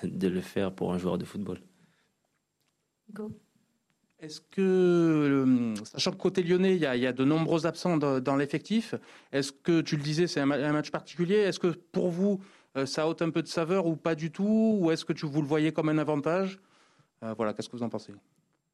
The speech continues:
Speaker 1: Avantage, je sais pas. On a, nous aussi, des absents. On en aura. Il y a eu, voilà, on voit maintenant avec le, les covid, euh,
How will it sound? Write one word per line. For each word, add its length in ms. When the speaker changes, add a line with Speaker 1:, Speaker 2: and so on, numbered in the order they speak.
Speaker 1:
Avantage, 420
je 80
sais 160
pas. 500
On 140
a, 260
nous 120
aussi, 240
des 180
absents. 440
On 360
en 160
aura. 340
Il 60
y 20
a 100
eu, 120
voilà, 260
on 80
voit 180
maintenant 240
avec 240
le, 260
les 140
covid, 520
euh, 260